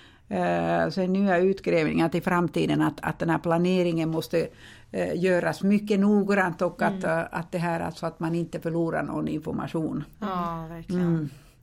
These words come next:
Speaker 3: Det är just det där, eh, all den här förlorade information. Alltså, om de bara hade dokumenterat väl, hur mycket information hade vi inte haft av det?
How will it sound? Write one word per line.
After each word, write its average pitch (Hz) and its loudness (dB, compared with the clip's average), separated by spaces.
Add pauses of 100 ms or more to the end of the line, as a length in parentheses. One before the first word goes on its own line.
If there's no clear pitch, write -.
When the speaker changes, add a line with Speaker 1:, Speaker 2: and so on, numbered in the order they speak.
Speaker 3:
Det 196 -6
är 202 0 (100)
just 190 -4
det 180 -14
där, 170 -4
eh, 160 -8 (540)
all 202 0
den 185 0
här 170 -2 (100)
förlorade 190 -4
information. 175 -8
Alltså, 185 -6 (180)
om 269 2
de 220 2
bara 202 6
hade 160 0
dokumenterat 165 -6
väl, 175 -2 (480)
hur 269 2
mycket 214 -2
information 180 -6
hade 165 -6
vi 160 -6
inte 151 -10
haft - -10
av 147 -6
det? 151 -4